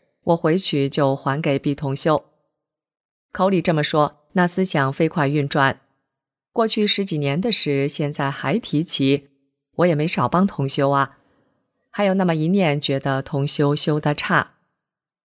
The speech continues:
回家后我知道我有点心口不一，需要向内找，好好规正一些不在法上的思想念头。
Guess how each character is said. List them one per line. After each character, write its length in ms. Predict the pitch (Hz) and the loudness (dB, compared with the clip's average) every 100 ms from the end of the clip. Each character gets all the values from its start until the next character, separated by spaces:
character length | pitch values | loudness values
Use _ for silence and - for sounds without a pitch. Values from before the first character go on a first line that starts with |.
| _ _ | _ _
回 160 | - 226 | -2 0
家 180 | 226 220 | 2 0
后 220 | 202 156 | 2 2
我 140 | 143 | 2
知 180 | 143 156 | 0 0
道 240 | 151 139 - | 2 0 2
我 100 | 147 | 2
有 120 | 151 | 2
点 260 | 151 135 135 | 0 -2 -2
心 220 | - 170 | -2 -2
口 180 | - 135 | 0 0
不 140 | 160 | 0
一， 380 | 156 180 185 _ _ _ _ | 0 0 0 _ _ _ _
需 160 | - 180 | 0 2
要 140 | 147 | 2
向 200 | 156 151 | 0 -2
内 140 | 160 147 | -2 -2
找， 380 | - 131 131 _ _ | 0 0 -2 _ _
好 200 | - 170 | -4 -2
好 180 | 160 180 | 2 0
规 200 | 175 202 | 2 0
正 160 | 196 147 | 0 0
一 120 | 135 | -2
些 220 | - 143 | -2 -2
不 140 | 143 147 | -2 -4
在 200 | 143 139 | -2 -2
法 220 | 147 131 | -2 -2
上 180 | - 147 | 0 0
的 100 | 139 | -2
思 200 | - 156 | -2 -2
想 220 | 143 135 | 0 0
念 220 | 147 139 | 0 0
头。 360 | - 143 - | 0 -2 -2